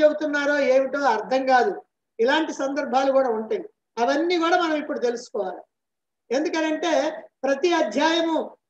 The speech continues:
ఏ, ఏ విషయాన్ని గురించి చెప్పిందో, తర్వాత అధ్యాయం ఏ విషయాన్ని గురించి చెప్పబోతుందో, దీనికి దానికి సంబంధం ఏమిటో అది మనం తెలుసుకోవాలి.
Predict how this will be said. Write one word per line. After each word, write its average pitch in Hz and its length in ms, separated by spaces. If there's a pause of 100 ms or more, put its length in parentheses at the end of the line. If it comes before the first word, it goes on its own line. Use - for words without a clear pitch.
(920)
ఏ, 233 140 (280)
ఏ - 80
విషయాన్ని 311 460
గురించి 302 300 (100)
చెప్పిందో, 269 420 (500)
తర్వాత 370 360 (100)
అధ్యాయం 285 420 (340)
ఏ 262 160
విషయాన్ని 320 500
గురించి 285 300
చెప్పబోతుందో, 262 760 (500)
దీనికి 359 400
దానికి 294 460
సంబంధం 269 460
ఏమిటో 262 340 (380)
అది 233 120
మనం 226 220
తెలుసుకోవాలి. 196 580